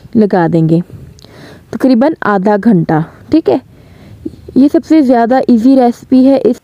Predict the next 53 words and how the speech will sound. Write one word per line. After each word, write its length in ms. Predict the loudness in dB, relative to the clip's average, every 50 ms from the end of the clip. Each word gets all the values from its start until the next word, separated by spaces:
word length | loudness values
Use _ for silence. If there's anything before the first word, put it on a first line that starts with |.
| -8 -2 0
minute 340 | 2 2 2 2 0 0 0
गुजरने 440 | 0 0 2 2 2 2 2 2 0
के 100 | 0 -2
बाद 360 | -2 -2 0 0 0 0 0 0
मैंने 220 | 0 2 2 2 0
ढक्कन 320 | 0 -2 -2 -2 -2 -2
उठाया 360 | 0 0 0 0 0 0 0
तो 120 | 0 0 2
ये 160 | 2 2 2
देखें 400 | 0 -2 -4 -2 -2 -4 -4 -4
किस 280 | -4 -4 -6 -6 -4 -2
तरह 360 | -2 -2 -2 0 0 0 -2
से 180 | -2 0 -2 -2
जो 120 | 0 2
है 120 | 2 2 2
वो 80 | 2
हमारी 280 | 2 2 2 0 0 -2
दाल 400 | -4 -2 -2 0 0 0 0 -2 -4 -6 -18 -20 -20 -20 -20 _ _ -2
तैयार 300 | -2 0 0 0 0 2
हो 120 | 2 0 0
चुकी 300 | -2 -4 -4 -2 0 0
है। 180 | 0 0 0 0
But 260 | 0 0 -2 -2 -4 -4 -6
अभी 240 | -4 -2 0 -2
जो 120 | 0 0 0
है 300 | 0 2 0 0 -2 -4 _ -12 -20 -20 -20 -20 _ -4
process 500 | -2 0 0 0 0 0 -2 -2 -2 -2 -2
रहता 300 | -2 -2 -2 -2 -2 -2
है 160 | 0 2 0
इसका 240 | 0 -2 -4 -6 -6
थोड़ा 320 | -2 0 0 0 2 0 -2
सा, 260 | -2 -2 -2 -2 -2 -4 _ _ _ -20 -20 -20 -20 -20 -20 -10 -4
बस 240 | -2 0 0 0 0
अभी 200 | 0 0 0 0
जो 140 | 2 2 2
है 180 | 2 2 0 0
सिर्फ 320 | -2 -2 -2 -2 -4 -6 _ -4
पाँच 280 | -2 -2 0 0 0 0
से 160 | 0 -2 -2 -2 -2 -2
दस 220 | -2 -2 0 0
minute 360 | 0 2 2 2 0 -2 -2 -4
लगेंगे। 460 | -2 0 0 -2 0 0 0 -2 -2 _ -16 -20 -20 -20 -12 -6 -4
आपको 280 | -4 -4 -2 -2 -2
कितना 320 | 0 0 -2 -2 0 -2 0
time 260 | 0 0 0 2 2
लगा, 200 | 2 2 0 -2
आप 320 | -2 -4 _ _ _ -2 -2
लोग 140 | -2 -2 0
कुछ 320 | -4 -6 -6 -6 -6 -4
भी 160 | 0 0 0
कर 160 | 0 0 -2
सकते 400 | -2 -2 -4 -6 -6 _ -2 -2 -2
हैं, 320 | 0 0 0 0 0 -2